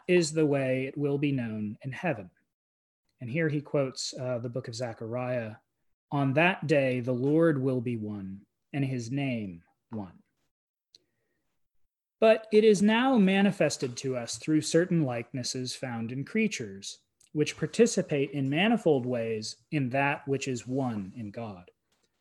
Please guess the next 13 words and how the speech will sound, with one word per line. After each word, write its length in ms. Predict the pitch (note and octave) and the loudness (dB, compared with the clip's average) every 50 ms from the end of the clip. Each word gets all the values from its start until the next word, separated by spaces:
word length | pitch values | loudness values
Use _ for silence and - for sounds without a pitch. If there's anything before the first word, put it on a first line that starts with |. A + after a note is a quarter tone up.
| _ _ _ _ _ _ _ _ _ _ _ _ - | _ _ _ _ _ _ _ _ _ _ _ _ -4
Accordingly, 580 | F3+ - - C4+ D4+ D4 A3+ F3 D#3 D#3 F3 | -2 4 4 6 6 6 4 4 4 4 4
our 140 | F3+ E3+ F#3 | 4 2 2
intellect 520 | F#3 F3+ G3+ - A#3 G3+ - - - - - | 2 2 2 2 4 4 4 2 0 -2 -4
considers 520 | D#3+ D3+ - - D3+ C#3+ C#3+ C#3+ C3 - | -2 -2 -2 0 0 0 0 0 0 -2
the 120 | - C#3 | -4 -4
unity 520 | B2+ B2+ C3+ F3 A3 C4+ C#4+ A#3+ F#3+ F3 D#3 | -4 -2 0 2 2 4 4 4 4 2 2
of 100 | C3+ B2+ | 2 0
the 80 | C3+ | -4
divine 380 | B2+ C3+ A#2 B2+ B2+ B2+ B2 A#2 | -6 -6 -4 -4 -4 -4 -4 -4
essence 460 | A#2 A2 A2 - - C#3 D3+ - - - | -6 -6 -8 -8 -8 -8 -8 -8 -8 -6
under 400 | E3 E3 F#3+ G#3 G#3 G3+ G3+ F#3+ | -4 0 0 2 4 6 6 6
the 180 | D#3+ D#3+ E3+ - | 6 4 0 -2
aspects 840 | D#3 D#3 E3 F3+ E3+ - - - - G#2+ - - _ - - - - | -4 -6 -4 -4 -6 -6 -10 -12 -14 -16 -16 -18 _ -20 -20 -20 -18